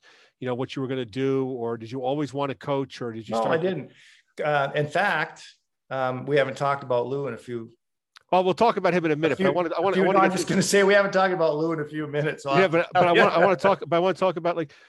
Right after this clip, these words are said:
Speaker 2: Yeah.
Speaker 1: w-, were, were you upset with the fact that it was over?
Speaker 2: No,
Speaker 1: A lot
Speaker 2: I,
Speaker 1: of guy-,
Speaker 2: I,
Speaker 1: a lot
Speaker 2: I
Speaker 1: of guys
Speaker 2: actually, um, uh,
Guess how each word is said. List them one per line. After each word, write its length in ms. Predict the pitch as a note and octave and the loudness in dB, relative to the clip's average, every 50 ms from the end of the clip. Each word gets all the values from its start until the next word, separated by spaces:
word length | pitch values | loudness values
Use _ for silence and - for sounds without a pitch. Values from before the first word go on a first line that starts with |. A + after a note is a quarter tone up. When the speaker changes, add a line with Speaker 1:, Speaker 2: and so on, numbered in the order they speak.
| _ _ _ _ | _ _ _ _
Speaker 2:
Yeah. 160 | E3 E3 - | -2 -2 0
Speaker 1:
w-, 300 | G3 G3+ G3+ G#3+ A3 A3 | 0 -2 -2 -2 -4 -4
were, 20 | F3 | -2
were 80 | F#3+ G3 | -4 -2
you 160 | G3 G3+ F#3+ | 0 2 2
upset 400 | F#3 C#3+ - - - A3 A3+ - | 2 0 -2 -2 0 0 0 2
with 100 | A3 F3+ | -2 -4
the 100 | - F3+ | -4 -6
fact 340 | C#3+ - F#3 E3+ D#3+ D3 - | -4 0 0 0 0 0 0
that 120 | E3 C#3+ | -2 -2
it 80 | C#3+ C3 | -2 -2
was 160 | C3+ B2 A#2 | -6 -8 -6
over? 320 | B2+ B2 A#2 G#2 G2 E2+ _ _ _ _ - | -4 -4 -4 -4 -8 -16 _ _ _ _ -6
Speaker 2:
No, 320 | C3 A#2 G#2+ F#2+ - - - _ - | -6 -4 -4 -6 -10 -16 -18 _ -2
Speaker 1:
A 120 | C#3 E3 | 2 4
lot 80 | F3 E3 | 4 4
Speaker 2:
I, 40 | E3 | 4
Speaker 1:
of 60 | C#3+ | 2
guy-, 140 | D#3 D3+ D3+ | 4 4 4
Speaker 2:
I, 40 | - | 2
Speaker 1:
a 120 | D#3 D#3 | 2 2
lot 40 | F3 | 2
Speaker 2:
I 180 | F3+ F3 E3+ E3 | 4 4 4 4
Speaker 1:
of 60 | E3 | 2
guys 300 | D#3 D3+ D3 C#3+ C3 - | 2 2 0 -2 -2 -4
Speaker 2:
actually, 580 | D3+ D3 D3 D3 C#3+ C#3 C3+ B2+ B2+ - _ _ _ _ F#3 _ _ _ _ - | -6 -6 -6 -6 -6 -6 -8 -10 -10 -12 _ _ _ _ -20 _ _ _ _ -4
um, 540 | C3 B2+ B2 A#2+ A#2 A#2 A#2 A2+ G#2+ G2+ _ _ _ _ _ _ _ _ _ _ _ _ _ _ _ _ _ _ _ _ _ _ | -4 -2 0 -2 -2 -4 -6 -8 -10 -12 _ _ _ _ _ _ _ _ _ _ _ _ _ _ _ _ _ _ _ _ _ _
uh, 440 | B2+ A#2+ A#2+ A#2+ A#2 A2+ A2 G#2+ - | -6 -4 -2 -2 -2 -2 -4 -6 -8